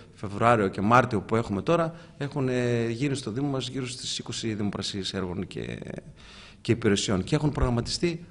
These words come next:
άλλες τόσες μέχρι τον Ιούνιο. Εδώ βέβαια οφείλω να ευχαριστήσω και πάρα πολύ και την τεχνική μας υπηρεσία που είναι στο Δήμο, γιατί παρόλο που είναι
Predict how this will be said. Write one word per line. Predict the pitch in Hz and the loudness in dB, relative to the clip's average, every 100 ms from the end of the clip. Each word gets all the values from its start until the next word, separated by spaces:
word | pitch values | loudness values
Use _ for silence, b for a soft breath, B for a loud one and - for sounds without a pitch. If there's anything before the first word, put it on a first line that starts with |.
| - | -4
άλλες | 143 139 120 | -2 -2 -2
τόσες | 147 143 135 | -4 -4 -4
μέχρι | 139 131 | -4 -4
τον | - 120 | -2 2
Ιούνιο. | 123 104 90 - B B B B B | 4 2 0 -6 B B B B B
Εδώ | 120 127 143 | 2 4 6
βέβαια | 151 143 | 6 4
οφείλω | 123 151 | 4 4
να | |
ευχαριστήσω | 139 135 120 160 139 | 4 4 2 -2 -2
και | - | 2
πάρα | 143 | 4
πολύ | 135 147 | 4 2
και | 147 | 0
την | 135 123 117 | 0 -2 -2
τεχνική | 113 117 110 160 | -2 -2 0 2
μας | 156 | 2
υπηρεσία | - - 87 - 101 | 0 -2 -2 0 0
που | 82 - | -2 -2
είναι | 98 | -2
στο | - 87 | -2 -4
Δήμο, | 113 147 | 0 2
γιατί | 127 123 151 131 - B B | 2 2 2 0 -4 B B
παρόλο | 120 160 165 | 6 8 8
που | 160 | 6
είναι | 151 131 107 | 4 4 2